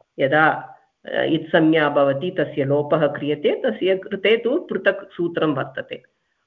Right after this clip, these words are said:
प्रत्ययस्य आदौ यदि टकारः वा चकारः वा अस्ति, तस्य अपि इत्संज्ञा भवति, किन्तु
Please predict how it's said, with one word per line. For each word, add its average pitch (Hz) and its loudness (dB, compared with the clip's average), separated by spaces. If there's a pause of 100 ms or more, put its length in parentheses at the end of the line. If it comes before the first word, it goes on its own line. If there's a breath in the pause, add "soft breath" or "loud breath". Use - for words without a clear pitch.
(160)
प्रत्ययस्य 220 2
आदौ 202 2
यदि 196 -6 (320)
टकारः 196 2
वा 185 2
चकारः 185 -4
वा 180 0
अस्ति, - -8 (380)
तस्य 208 0
अपि 240 -4 (100)
इत्संज्ञा 247 0
भवति, 175 -6
किन्तु 226 -6